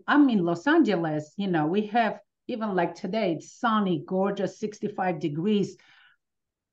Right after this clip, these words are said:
But so many people, when I look at their blood works,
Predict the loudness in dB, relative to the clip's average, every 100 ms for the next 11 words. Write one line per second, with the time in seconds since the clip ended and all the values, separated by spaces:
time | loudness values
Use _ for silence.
0 | _ -2 4 4 2 -8 -8 2 4 6
1 | 4 0 -4 -2 -2 -2 -2 -2 -4 -4
2 | -6 -6 -4 0 0 0 0 0 -2 -10